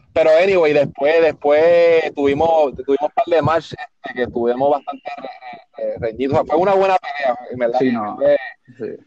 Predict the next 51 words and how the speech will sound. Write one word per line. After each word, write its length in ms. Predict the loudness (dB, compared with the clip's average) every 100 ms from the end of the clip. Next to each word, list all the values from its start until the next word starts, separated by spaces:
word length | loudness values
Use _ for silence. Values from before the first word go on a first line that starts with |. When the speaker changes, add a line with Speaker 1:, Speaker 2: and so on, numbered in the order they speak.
| _ -20
Speaker 1:
y, 560 | -16 -16 -18 -18 -10
y 20 |
como 240 | -4 0 0
dice 260 | 0 -2 -2
D 100 | -2
J, 460 | -4 -2 0 0 0
la, 140 | 0 0
la 120 | 0
conexión 500 | 0 -2 -2 -2 -2
fue 220 | 0 2
bastante 720 | 2 0 -6 -12 -8 -2 0 0 0
fuerte. 420 | 0 0 -6 -12
O 220 | -12 _
sea, 100 | -2
realmente 420 | 0 0 -2 0 0
yo 80 | 2
no 140 | 0
tuve 300 | 0 0 0
como 200 | -2 -4
que 160 | -2 0
problema, 460 | 2 2 2 0
excepto 460 | 0 0 -4 0 0
una 220 | 2 0
pelea 260 | 2 2 2
que 200 | 0 -2 -2 _
tuve 160 | -14 -14 -14
como 180 | -16 -14
que 60 |
una, 540 | -4 -2 0 0 -2 -2
se 120 | 0
desconectó, 640 | 0 0 -6 -8 -2 0 0
como 220 | -2 -2
que 140 | -4 -4
tuvo 180 | -4 -4
un 80 | -2
problema 340 | 0 0 2
el 80 | -2
server 400 | 0 0 2 2
o 140 | 4 2
algo, 220 | 0 -2
me 100 | -4
tiró 140 | -4
un 40 | -4
Speaker 2:
Sí. 40 | -4 0
Speaker 1:
mensaje. 260 | 0 0 -4 -14
Pero 360 | -20 -6 -6 -6
aparte 320 | -12 -14 -10 -2
de 60 | -2
eso, 280 | -2 -4 -8 _ _ -2
realmente 460 | -2 0 -4 -2
las 100 | -4